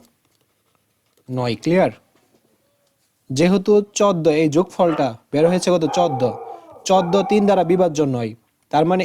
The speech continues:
এই যে সংখ্যাটা, এটাও কি হবে না? তিন দ্বারা বিভাজ্য হবে না। একদম ইজি। তারপর খ নম্বর অঙ্কটা দেখো, খ নম্বরে কি বলছে?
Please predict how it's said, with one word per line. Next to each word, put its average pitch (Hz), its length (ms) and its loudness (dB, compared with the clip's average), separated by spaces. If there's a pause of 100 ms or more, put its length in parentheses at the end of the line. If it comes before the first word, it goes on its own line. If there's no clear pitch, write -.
(160)
এই 220 160 4
যে 202 60 2 (120)
সংখ্যাটা, 175 420 -2 (160)
এটাও 190 300 0
কি 190 160 -2
হবে 170 220 0
না? 113 60 -8 (440)
তিন 202 180 2
দ্বারা 175 220 4
বিভাজ্য 143 260 0 (120)
হবে 113 220 -10
না। 110 40 -18 (100)
একদম 139 220 -4 (100)
ইজি। 107 200 -14 (600)
তারপর 151 280 2 (120)
খ - 20 -6 (180)
নম্বর 180 200 2
অঙ্কটা 151 320 0
দেখো, 104 220 -6
খ - 20 -18 (140)
নম্বরে 165 300 2
কি 170 60 0 (100)
বলছে? 151 280 -4